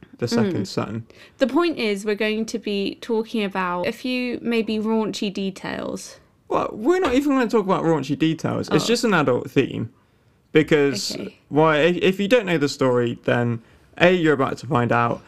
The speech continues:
Speaker 1: or B, you can just go and read it for yourself in your Bible. But basically, there, it just, there's some sex that happens. But, you know,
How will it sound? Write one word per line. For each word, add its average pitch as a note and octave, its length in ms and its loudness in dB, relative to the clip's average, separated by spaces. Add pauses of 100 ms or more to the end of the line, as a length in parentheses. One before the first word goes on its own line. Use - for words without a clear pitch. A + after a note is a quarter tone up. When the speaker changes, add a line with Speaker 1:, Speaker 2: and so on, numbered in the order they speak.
(140)
Speaker 1:
or B2+ 160 2
B, B2+ 260 2
you A#2+ 200 0
can A#2+ 140 -4
just G#2+ 120 -6
go A#2+ 80 0
and A#2 120 0
read A#2 180 0
it - 100 -10
for - 80 -12
yourself A2+ 380 -2
in A2+ 80 -4
your G#2+ 80 -4
Bible. G#2+ 420 -2
But D3 180 4
basically, C#3 680 0 (560)
there, B1+ 320 0
it C#3 220 4
just, - 560 -2 (380)
there's C3 200 4
some A2+ 160 -4
sex - 600 -8
that - 100 -8
happens. - 580 -12 (480)
But, F3 320 2 (380)
you F3 100 4
know, E3 300 2